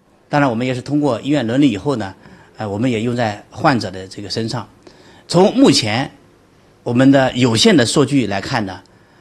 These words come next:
患者第一时间起病的早期，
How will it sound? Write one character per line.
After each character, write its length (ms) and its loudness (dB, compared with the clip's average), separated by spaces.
患 240 4
者 240 0
第 180 6
一 60 6
时 160 2
间 240 -4
起 160 2
病 140 4
的 100 6
早 320 0
期， 360 0